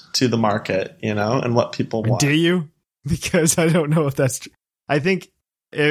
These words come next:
Speaker 2: if I was gonna argue that they respond to the market at all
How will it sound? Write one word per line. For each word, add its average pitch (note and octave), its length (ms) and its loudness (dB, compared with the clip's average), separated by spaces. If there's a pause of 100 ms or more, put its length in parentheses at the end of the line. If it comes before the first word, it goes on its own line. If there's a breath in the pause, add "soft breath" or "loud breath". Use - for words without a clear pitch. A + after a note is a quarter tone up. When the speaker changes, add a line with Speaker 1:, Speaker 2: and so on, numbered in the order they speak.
(100)
Speaker 2:
if D3+ 140 0 (200)
I C#3 180 2
was C#3+ 180 0
gonna D3+ 160 0
argue C#3 340 2
that C#3 120 0
they C3 100 2
respond C3 340 0
to B2+ 60 -2
the B2+ 80 2
market B2 320 0
at A2 100 -2
all B2+ 300 0